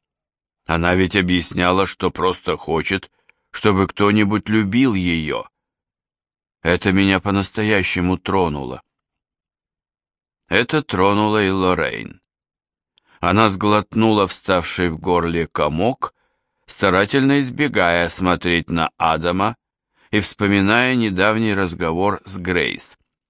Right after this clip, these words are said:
«И вы стали обсуждать с ней вопрос сохранения беременности?» «Да»,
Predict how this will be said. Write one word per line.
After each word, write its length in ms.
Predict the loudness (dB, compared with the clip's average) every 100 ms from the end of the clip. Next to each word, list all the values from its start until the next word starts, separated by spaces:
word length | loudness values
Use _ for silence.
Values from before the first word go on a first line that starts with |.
| _ _ _ _ _ _ _ _ _ _ -4
«И 160 | 0 2
вы 240 | 2 0
стали 400 | -2 0 2 4
обсуждать 800 | 0 -2 -4 -4 -2 0 0 0
с 140 | -8
ней 300 | 0 2 2
вопрос 520 | 2 -2 0 -2 -2
сохранения 960 | -2 -4 -2 -2 0 2 0 2 0 0
беременности?» 1040 | 0 0 0 -4 -8 -10 -12 -16 -18 -20 _ _ _ _ _ _ _ _ _ _
«Да», 400 | -6 0 2 0